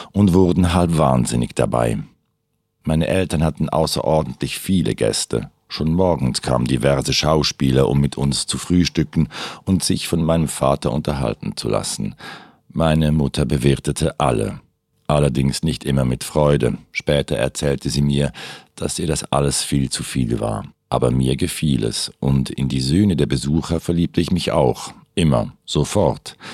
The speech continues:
Es war sehr aufregend. Auf unserer Wiese stand ein altes Holzhäuschen.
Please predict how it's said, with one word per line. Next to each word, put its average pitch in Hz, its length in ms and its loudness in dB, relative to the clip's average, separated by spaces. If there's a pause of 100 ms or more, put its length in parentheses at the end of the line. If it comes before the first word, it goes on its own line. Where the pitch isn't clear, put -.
(440)
Es - 260 -4
war 67 120 0
sehr - 380 -4
aufregend. - 840 -10 (500)
Auf - 200 0
unserer 90 440 2
Wiese 87 360 0
stand 95 300 0
ein 87 120 0
altes 76 480 -2
Holzhäuschen. 53 880 -4